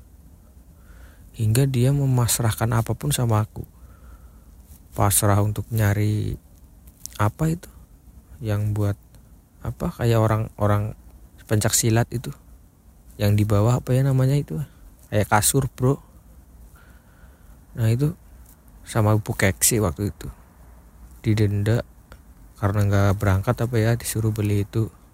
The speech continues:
spray apa, spray apa, spray.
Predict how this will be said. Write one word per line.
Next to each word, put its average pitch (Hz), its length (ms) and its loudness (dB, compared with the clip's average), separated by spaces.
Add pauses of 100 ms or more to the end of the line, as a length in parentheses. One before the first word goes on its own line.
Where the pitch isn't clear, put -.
(280)
spray 127 800 2
apa, 117 160 2
spray 92 560 0
apa, 123 80 -6
spray. - 480 -2